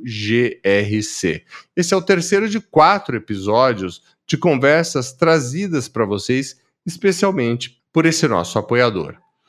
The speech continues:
Como vocês sabem, esse programa conta agora com o patrocínio da Bravo G R C, uma empresa de consultoria em G R C, governança, risco e compliance, e E S G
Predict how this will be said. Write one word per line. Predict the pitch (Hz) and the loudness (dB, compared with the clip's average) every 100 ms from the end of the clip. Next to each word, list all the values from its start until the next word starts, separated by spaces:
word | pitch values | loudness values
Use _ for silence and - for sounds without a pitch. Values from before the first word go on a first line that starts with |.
| _ | _
Como | - 208 | -2 0
vocês | 180 - 123 - | 0 0 0 2
sabem, | 139 127 98 95 | 2 2 0 -8
esse | - | -8
programa | 117 107 117 117 | -6 -2 0 0
conta | 110 - 156 156 - | -2 -2 -2 -2 -2
agora | 92 92 95 90 85 | -2 0 0 0 -4
com | - 92 90 87 | -4 -4 -4 -6
o | - | -8
patrocínio | 101 127 143 131 160 156 | -2 -2 -2 -4 -4 -2
da | 139 131 | -2 -2
Bravo | 131 165 151 113 | 0 0 0 -2
G | 101 | -2
R | 95 107 | -2 -2
C, | 95 - 131 151 _ _ - | -6 0 0 -2 _ _ -8
uma | 151 | -4
empresa | 151 - 143 127 104 110 | -4 0 0 2 0 -4
de | 107 | -4
consultoria | 107 110 107 117 - 110 101 101 98 85 | -6 -6 -4 -8 -2 -2 -2 -2 0 0
em | 87 85 87 _ | -4 -8 -14 _
G | 127 110 135 | -16 -4 0
R | 101 185 85 | 0 -2 -10
C, | - 101 139 - | -4 -2 -4 -6
governança, | 95 90 90 92 90 87 87 - | -12 -8 -6 -4 -6 -8 -16 -8
risco | 98 87 - | -6 -6 -8
e | - | -12
compliance, | - 95 113 113 131 156 - _ - _ | -8 -6 0 0 0 -6 -10 _ -20 _
e | 202 202 - - | -2 -2 -4 0
E | 113 - - | 0 0 -2
S | 110 - 175 | -6 -4 -6
G | 156 - 170 95 | -2 0 0 -2